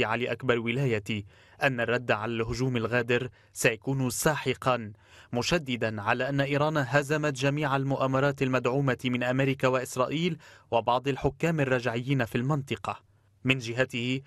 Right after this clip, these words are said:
حمل وزير الخارجية الإيراني محمد جواد ظريف رعاة الإرهاب وأسيادهم الأمريكيين في المنطقة مسؤولية الهجمات الإرهابية، متهما عملاء نظام أجنبي بشن الهجوم.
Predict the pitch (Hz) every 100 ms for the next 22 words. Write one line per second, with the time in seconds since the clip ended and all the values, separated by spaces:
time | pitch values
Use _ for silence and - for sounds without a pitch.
0 | - - - - 220 175 147 127 117 139
1 | 127 120 135 120 113 135 120 127 131 127
2 | 127 135 117 - 131 120 123 123 123 123
3 | 120 139 139 - - - 120 107 131 139
4 | 147 147 143 160 156 120 117 117 117 160
5 | 165 127 120 120 117 123 131 120 127 143
6 | 139 - 139 147 135 117 120 117 - -
7 | - - 135 - 160 190 180 156 139 135
8 | 143 160 175 143 139 139 156 160 113 104
9 | - _ - - 120 - 120 123 120 135
10 | 139 - 131 135 156 131 117 117 120 147
11 | 113 120 127 131 131 143 135 139 139 -
12 | - 120 - 120 113 110 120 160 139